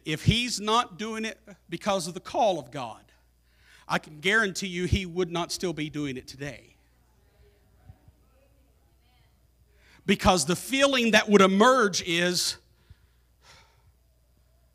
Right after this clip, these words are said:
they have no clue. I just spent sixty hours for a message that they didn't even appreciate.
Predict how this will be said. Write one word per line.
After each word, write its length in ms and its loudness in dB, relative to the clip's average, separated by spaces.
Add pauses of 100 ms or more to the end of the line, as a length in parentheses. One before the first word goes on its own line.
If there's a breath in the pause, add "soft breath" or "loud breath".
(500)
they 120 -2
have 180 -4
no 100 -18
clue. 300 -20 (1800)
I 80 -4
just 140 -4
spent 240 -6
sixty 460 -12
hours 380 -14
for 180 -18
a 40 -14
message 460 -12
that 120 -20
they 120 -10
didn't 200 -16
even 160 -20
appreciate. 480 -20